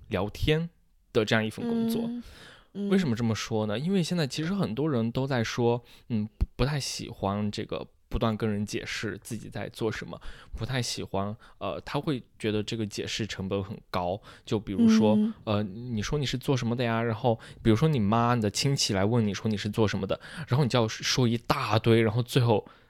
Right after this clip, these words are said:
Speaker 1: 来解释那个问题。
Speaker 2: <laughs>
Speaker 1: 我觉得就是，
Speaker 2: 嗯。
Speaker 1: 如果真的能够说出很多，然后来证明你做的事情，我觉得那是，那是好的呀，就是那是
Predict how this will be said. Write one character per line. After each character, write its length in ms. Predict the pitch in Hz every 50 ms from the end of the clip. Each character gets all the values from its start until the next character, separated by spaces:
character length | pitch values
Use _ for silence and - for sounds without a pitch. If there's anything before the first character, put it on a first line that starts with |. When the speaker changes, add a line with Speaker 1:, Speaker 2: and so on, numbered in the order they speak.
| - - 98
Speaker 1:
来 140 | 107 98 101
解 260 | - 82 - 87 85
释 200 | 87 - - 110
那 140 | 104 101 98
个 100 | 107 -
问 220 | - 117 107 104 110
题。 220 | - - 123 120 - - - -
Speaker 2:
<laughs> 160 | - - _
Speaker 1:
我 140 | - 131 131
觉 160 | 120 123 143
得 100 | 156 190 196
就 160 | 185 202 202
是， 200 | 165 160 139 - - -
Speaker 2:
嗯。 200 | - 240 226 214 226
Speaker 1:
如 160 | 127 151 208
果 240 | 202 175 120 - - -
真 240 | - - 175 190 208
的 100 | 180 139
能 180 | 107 98 104 117
够 120 | - 135
说 260 | 113 - - 143 139
出 200 | 131 - - 147
很 300 | 143 - 143 123 - -
多， 360 | 107 - 135 139 139 143 156 - - - - -
然 140 | - 110 107
后 100 | 131 143
来 160 | 117 101 107 117 - - - -
证 200 | - 190 156 127
明 160 | 110 104 107
你 120 | 113 - - -
做 160 | - 135 117
的 100 | 107 98
事 200 | - - - 113
情， 260 | - - - 104 - - - - - - - - -
我 80 | 127
觉 100 | - -
得 80 | 135 156
那 100 | 180 165
是， 340 | 135 - - 123 104 - - - - - _ _ _ _ _ _ _ _ _ _ _ _ -
那 100 | 196 185
是 180 | 175 - 196 -
好 340 | - - - 127 101 -
的 120 | - - 107
呀， 180 | 127 143 117
就 80 | 120 -
是 100 | 196 208
那 80 | 208 185
是 280 | 165 - 151 131 -